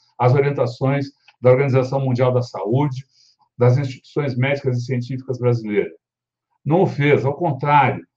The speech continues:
atuou como parceiro, como cúmplice da doença,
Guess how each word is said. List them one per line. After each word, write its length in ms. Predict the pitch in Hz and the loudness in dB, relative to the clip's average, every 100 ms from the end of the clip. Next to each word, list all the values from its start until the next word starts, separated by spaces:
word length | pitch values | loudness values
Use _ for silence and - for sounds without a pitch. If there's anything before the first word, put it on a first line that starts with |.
| _ - | _ -8
atuou 480 | 123 - 139 165 | -8 -6 0 2
como 280 | 170 165 156 | 2 0 -4
parceiro, 760 | 156 131 - - 151 165 151 104 | -4 -4 -6 -4 4 6 6 4
como 300 | 127 123 120 - | -6 -8 -8 -2
cúmplice 500 | 180 190 127 120 127 | 0 0 -4 -12 -8
da 120 | 120 | -8
doença, 600 | 107 110 139 131 123 | -6 -4 -4 -4 -8